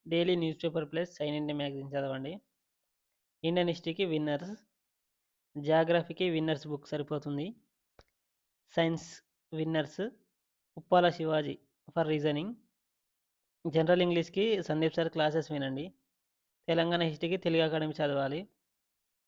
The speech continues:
సోషియాలజీకి తెలుగు అకాడమీ. పాలిటీ ప్రభాకర్ రెడ్డి.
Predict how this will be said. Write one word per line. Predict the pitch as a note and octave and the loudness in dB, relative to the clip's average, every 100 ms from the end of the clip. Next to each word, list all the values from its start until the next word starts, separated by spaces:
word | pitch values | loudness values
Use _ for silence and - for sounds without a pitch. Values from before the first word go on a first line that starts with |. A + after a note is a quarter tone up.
| _ _ _ - | _ _ _ -20
సోషియాలజీకి | - E3 E3 F3+ F3 E3 F#3+ | -4 0 2 2 2 0 -2
తెలుగు | F#3 E3 D#3+ | 0 2 2
అకాడమీ. | D3 D3 C#3 D#3+ F#3+ _ _ _ _ _ _ _ - | 2 0 -2 -4 -10 _ _ _ _ _ _ _ 2
పాలిటీ | E3 E3+ E3+ | 4 4 0
ప్రభాకర్ | C#3+ D3+ D#3 D3+ D3+ | 0 2 2 2 0
రెడ్డి. | C3+ C3+ | 0 -4